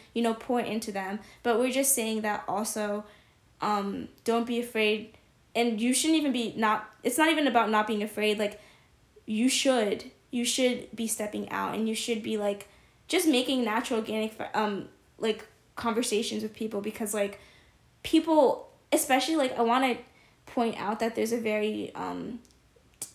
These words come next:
finite and very definite, like, window of time. It's not unlimited where everyone is like, "Oh, like, I'm just open to meet people whenever." Like, your freshman fall is that window, and a little bit of freshman spring is that window where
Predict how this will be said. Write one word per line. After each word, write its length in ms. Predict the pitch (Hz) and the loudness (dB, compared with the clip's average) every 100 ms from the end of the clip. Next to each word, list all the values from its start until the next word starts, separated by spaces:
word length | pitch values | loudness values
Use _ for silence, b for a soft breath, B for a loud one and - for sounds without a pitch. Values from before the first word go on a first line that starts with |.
| - | -6
finite 560 | - 214 226 208 208 - | 0 0 2 0 -2 -2
and 200 | 220 208 | -2 4
very 220 | 247 330 | 4 6
definite, 400 | 208 240 247 220 | 2 0 0 0
like, 180 | 202 202 | -2 -2
window 400 | 208 214 233 214 | -2 0 2 0
of 140 | - - | -2 -8
time. 540 | 220 170 196 254 294 B B | -8 -4 -2 -2 -4 B B
It's 180 | 233 - | -6 2
not 220 | 311 294 | 4 4
unlimited 640 | 233 226 214 208 226 233 220 | 2 2 2 2 2 2 2
where 120 | 202 | 0
everyone 400 | 214 220 202 208 | 0 -2 -2 -2
is 120 | 208 | -2
like, 180 | 208 214 - | -4 -4 -2
"Oh, 400 | 311 320 320 302 | 2 2 2 0
like, 220 | 254 - b b | -2 -6 b b
I'm 140 | 254 | -2
just 120 | 269 262 | 0 2
open 260 | 233 247 | 0 0
to 100 | 240 | -2
meet 240 | 233 226 208 | -2 -2 -4
people 340 | 113 147 - | -6 -2 -2
whenever." 480 | 101 95 - - - - B B | -2 -4 -6 -8 -10 -14 B B
Like, 280 | 226 226 b b _ _ - | -2 -2 b b _ _ -4
your 220 | 247 269 | 2 2
freshman 480 | 302 269 311 254 247 | 2 2 2 0 -2
fall 540 | 247 220 214 233 247 - | -2 2 4 4 0 2
is 260 | 226 240 220 | 2 2 0
that 320 | 208 - - | 0 0 -2
window, 600 | 214 220 202 147 185 - - | -2 -2 -2 -6 -8 -12 -10
and 120 | - | -4
a 40 | 302 | -2
little 180 | 359 | 0
bit 80 | 339 | 0
of 60 | 277 | 0
freshman 380 | 240 240 226 226 | 0 -2 -2 -4
spring 300 | - 208 214 | -4 -6 -2
is 120 | 269 | 2
that 160 | 262 226 | 2 2
window 240 | 233 226 | 0 0
where 280 | 220 214 - | 0 -2 -6